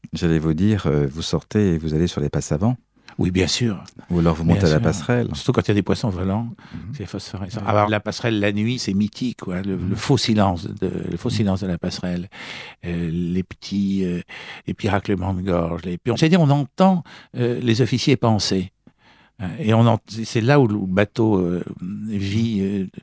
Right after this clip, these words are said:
Speaker 2: bon, maintenant, il y a un autre endroit mythique, euh, dans les bateaux modernes, c'est le central d'opération. Enfin, cette espèce de regroupement de, ce sont les frégates quand elles font de la, de l'écoute ou de la recherche de sous-marins, cette espèce de, de, c'est magique, c'est un arbre, on est dans un arbre de Noël, là,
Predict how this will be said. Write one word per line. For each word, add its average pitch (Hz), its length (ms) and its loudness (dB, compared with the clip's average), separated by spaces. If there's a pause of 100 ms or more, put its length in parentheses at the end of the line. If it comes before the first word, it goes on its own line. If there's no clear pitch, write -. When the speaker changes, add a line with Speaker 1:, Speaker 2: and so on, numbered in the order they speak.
(480)
Speaker 2:
bon, 90 140 -4
maintenant, 104 240 2
il 110 80 4
y - 20 4
a 90 80 2
un 95 220 0
autre 127 220 2
endroit 95 280 0
mythique, - 560 -4 (320)
euh, 98 200 -2
dans 98 120 0
les 92 100 0
bateaux 95 280 -2
modernes, 113 320 2
c'est 98 120 -6
le 92 60 -4
central 92 280 -2
d'opération. 85 540 -4
Enfin, - 140 -10
cette - 200 -14
espèce 92 340 -4
de 87 80 -4
regroupement 107 720 2
de, 95 160 -8 (220)
ce 104 60 -6
sont 101 140 -4
les 92 40 -2
frégates 110 480 0
quand - 140 -12
elles 87 120 -6
font 90 160 -6
de 82 40 -4
la, 82 140 -6 (420)
de 80 100 -8
l'écoute 101 380 2
ou 98 40 0
de - 60 -2
la 85 100 -4
recherche 104 280 2
de 90 80 -2
sous-marins, 98 440 4
cette - 140 -8
espèce - 280 -10
de, 85 120 -4
de, 82 160 -6 (880)
c'est - 200 0
magique, 113 320 6
c'est 92 60 0
un 95 80 4
arbre, 104 160 0
on 104 80 -2
est 101 60 -2
dans 120 280 2
un 104 80 2
arbre 104 160 0
de 87 60 0
Noël, 87 360 0
là, 80 200 -8